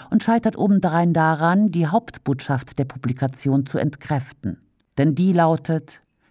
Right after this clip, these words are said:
„Die covid neunzehn Todeszahlen sind zu hoch gegriffen, wahrscheinlich viel zu hoch. Das gilt für praktisch alle Kennziffern der Pandemie. Aber es gibt Ausnahmen. Impfgeschädigte oder Impftote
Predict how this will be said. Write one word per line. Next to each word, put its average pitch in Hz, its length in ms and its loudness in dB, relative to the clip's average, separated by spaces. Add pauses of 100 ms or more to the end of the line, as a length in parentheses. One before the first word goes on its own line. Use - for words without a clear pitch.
„Die 170 60 -2
covid 208 360 2
neunzehn 226 460 4
Todeszahlen 190 840 2
sind 170 440 -2
zu 180 180 0
hoch 202 260 0
gegriffen, 110 640 -6 (240)
wahrscheinlich 175 680 0
viel 233 300 0
zu 113 260 -4
hoch. - 460 -8 (140)
Das 190 240 0
gilt 226 240 2
für 226 140 2
praktisch - 600 -2
alle 240 220 4
Kennziffern 196 640 0
der 170 100 2
Pandemie. 135 800 0 (360)
Aber 127 240 2
es - 160 -4
gibt - 260 -2
Ausnahmen. 113 800 -2 (220)
Impfgeschädigte 196 1000 0
oder 208 260 2
Impftote 147 840 0